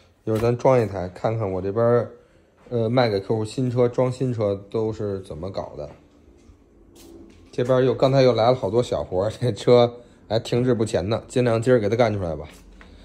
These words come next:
因为这个车边弄还得边洗边擦，有很多东西已经，唉，脏得不成样了，没法往上装了。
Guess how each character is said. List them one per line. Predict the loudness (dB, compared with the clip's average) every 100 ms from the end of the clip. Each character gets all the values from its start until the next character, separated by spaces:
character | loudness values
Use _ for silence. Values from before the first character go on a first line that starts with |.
| -20 -2
因 | 2
为 | 4 4
这 | 4 4
个 | 4
车 | 4 6 6 4 -2 -18 -20 -20 -8
边 | 2 2 4
弄 | 4
还 | 4 4
得 | 2
边 | 2 2
洗 | 0 -6 -10
边 | -2 -2 0
擦， | -2 -4 -4 -8 -20 -20 -16 -10 -4
有 | -2
很 | -2
多 | 0
东 | 0 2 0
西 |
已 | 0 -2
经， | -2 -2 -2 -4 -12 -20 -20 -20 -20 -20 -20 -20 -20 -20 -16 -6
唉， | -6 -6 -14 -20 -20 -12
脏 | -6 -2
得 | -2
不 | -4
成 | -4
样 | -2 -2
了， | -4
没 | -2
法 | 0 0
往 | -2 -4
上 | -4
装 | 0 0 -2
了。 | -8